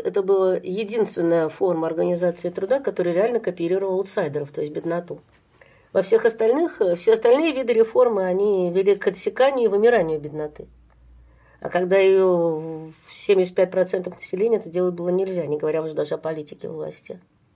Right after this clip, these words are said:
Ну и поэтому всё-таки решено было ставить на колхозы. И в двадцать восьмом, по-моему, году на съезде было принято такое решение –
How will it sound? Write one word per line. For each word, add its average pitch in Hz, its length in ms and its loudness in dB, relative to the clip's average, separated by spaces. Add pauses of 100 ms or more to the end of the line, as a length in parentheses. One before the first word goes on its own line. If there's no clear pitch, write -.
(1300)
Ну 339 140 6
и 277 80 2
поэтому 277 480 4
всё-таки 254 380 -2
решено 214 340 4
было 196 160 0
ставить 185 380 -4
на 170 80 0
колхозы. 320 580 -2 (2750)
И 180 460 2 (380)
в - 220 -10
двадцать 170 800 -4
восьмом, 156 1000 -8
по-моему, 226 280 0
году 208 300 -2
на 196 100 -2
съезде 220 380 -6
было 190 220 0
принято 185 400 -4
такое 165 300 -6
решение – - 600 -12